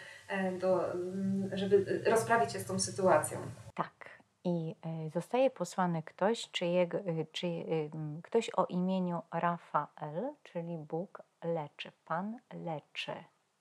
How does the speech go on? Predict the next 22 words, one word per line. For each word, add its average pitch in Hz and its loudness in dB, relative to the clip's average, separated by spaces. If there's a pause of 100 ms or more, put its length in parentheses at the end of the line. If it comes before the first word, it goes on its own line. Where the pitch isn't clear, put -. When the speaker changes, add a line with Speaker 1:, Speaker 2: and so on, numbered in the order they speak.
(340)
Speaker 2:
Leczy. - 0 (880)
I 170 -4
myślę, 262 -2
że 220 2
ten 220 0
proces, 247 0
e, 160 -4
jakby 160 -8 (200)
zasugerowany 160 -4
tutaj 160 -6
też - -8
jest - -10
istotny. - -12 (880)
Mamy 190 0
Boga, 170 2
który 214 2
pojawia 180 2
się - -4
jako 160 0
ten, 208 2
który 196 -2
leczy. - -6